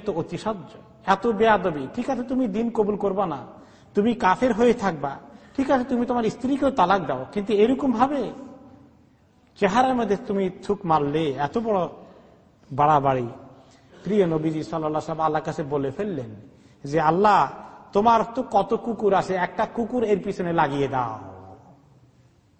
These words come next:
তোমার কত রক-, কিসেমের কুকুর আছে, একটা কুকুর তার উপরে সওয়ার করে দাও।" বলে ফেললেন বদদুয়া।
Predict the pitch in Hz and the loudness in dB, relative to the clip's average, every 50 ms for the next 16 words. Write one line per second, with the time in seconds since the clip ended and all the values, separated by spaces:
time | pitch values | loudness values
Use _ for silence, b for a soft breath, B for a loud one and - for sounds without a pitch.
0 | _ _ _ - - _ _ _ _ _ _ _ _ _ _ _ _ _ _ _ | _ _ _ -20 -20 _ _ _ _ _ _ _ _ _ _ _ _ _ _ _
1 | _ _ _ _ _ _ _ - 175 202 220 208 208 - 214 214 226 233 226 226 | _ _ _ _ _ _ _ -2 2 2 2 2 2 0 0 0 2 2 2 2
2 | 226 - - - 226 - 262 262 269 262 - 262 240 - 214 196 180 170 - 190 | 0 -2 -4 -6 -4 -2 -2 -2 -2 -2 -2 -4 -2 0 2 2 2 2 2 0
3 | 190 185 - - 220 - - 240 202 - 294 302 302 302 - 233 220 208 202 180 | 0 0 0 -2 -4 -2 -4 -4 -2 -2 -2 -4 -2 0 0 2 2 2 0 0
4 | 214 214 226 277 311 294 - - - - - - - - - - 165 165 175 165 | 2 2 2 2 0 -4 -6 -12 -16 -18 -18 -20 -20 -12 -4 -2 2 4 4 2
5 | 151 143 170 226 262 254 175 151 139 120 - - 90 - - - - - - - | 2 0 -2 -2 0 0 0 0 -2 -2 -6 -10 -16 -18 -18 -20 -20 -20 -20 -20
6 | - _ _ _ _ _ _ _ _ 156 151 165 220 240 240 - - 285 262 202 | -20 _ _ _ _ _ _ _ _ -12 -8 -4 -2 -2 -2 -2 -2 -4 -4 -2
7 | 156 135 127 117 107 98 98 107 101 - | -4 -4 -6 -8 -10 -14 -16 -18 -18 -18